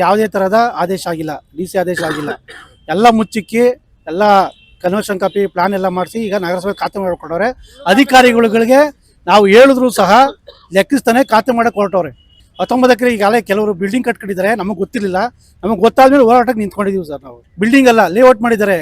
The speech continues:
ಲೇಔಟ್ ಫಾರ್ಮೇಷನ್ ಮಾಡಿ ಲೇಔಟ್ನ ಖಾತೆ ಮಾಡಕ್ಕೆ ಹೊರಟಿದ್ದಾರೆ. ಅದಕ್ಕೆ ನಾವು ಈಗಿಂದನೇ ಎಲ್ಲ ತಡೀತಾ ಇದ್ದೀವಿ. ಈಗಾಗಲೇ ಕೋರ್ಟಲ್ಲಿ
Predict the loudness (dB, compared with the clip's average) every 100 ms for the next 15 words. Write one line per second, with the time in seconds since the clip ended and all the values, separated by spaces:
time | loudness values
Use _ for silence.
0 | -2 -2 0 -2 -4 -4 -4 0 2 0
1 | -4 _ -20 -20 _ _ 0 4 4 4
2 | 0 2 0 0 0 0 0 -2 -2 -2
3 | -2 -6 _ _ _ -8 -4 -4 0 -2
4 | -2 -4 -2 -2 -2 -4 -4 -4 -4 -10
5 | -18 -20 -20 -20 -20 -20 _ _ -6 2
6 | 4 6 4 2 _ _ -2 0 0 2